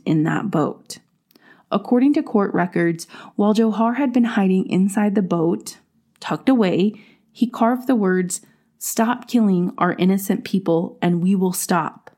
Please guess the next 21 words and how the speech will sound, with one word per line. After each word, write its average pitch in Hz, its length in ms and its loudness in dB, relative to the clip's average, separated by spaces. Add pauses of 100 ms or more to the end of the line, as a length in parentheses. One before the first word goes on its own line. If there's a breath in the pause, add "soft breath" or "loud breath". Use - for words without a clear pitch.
(220)
into 180 260 0
the 170 100 -2
planking. 170 680 -4 (680 loud breath)
In 185 140 2
addition, 190 560 2
he - 400 -2
also 226 240 0
wrote 202 380 0
a 190 60 -2
kind 185 340 0
of 165 280 -6
manifesto 185 1080 0
in 180 200 -2
pencil 196 640 -2
on 208 160 4
the 202 80 2
bulkhead 190 500 0
of 170 140 -4
the 175 80 0
boat's 165 320 -4
cockpit, - 720 -4